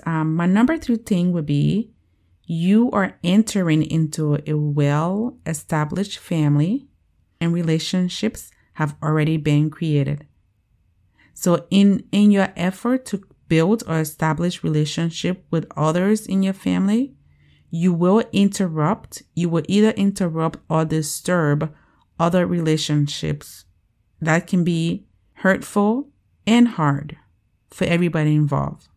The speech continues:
So like any bond, any relationships, when you're trying to come in and try to create and put yourself into it, you interrupt and disturb bonds and relationships that were already found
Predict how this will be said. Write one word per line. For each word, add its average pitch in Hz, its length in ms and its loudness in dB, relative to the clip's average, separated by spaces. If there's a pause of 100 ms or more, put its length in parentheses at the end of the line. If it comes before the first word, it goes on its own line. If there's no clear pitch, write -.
So 170 580 0
like 165 460 -2
any 190 260 2
bond, 170 560 2
any 180 220 0
relationships, 170 1000 -4 (400)
when 165 140 0
you're 160 140 2
trying 160 260 0
to 156 100 -4
come 170 280 0
in 208 400 2 (840)
and 165 180 2
try 170 200 2
to 165 160 -6
create 160 760 -2
and 156 300 -2
put 175 140 2
yourself 165 360 -4
into 165 380 -2
it, 185 320 -4 (380)
you 185 760 0 (440)
interrupt 190 540 0
and 156 140 2
disturb 156 540 -2 (220)
bonds 160 340 2
and 165 100 0
relationships 151 680 -2
that 147 120 -2
were 147 100 -4
already 147 280 -2
found 147 580 -6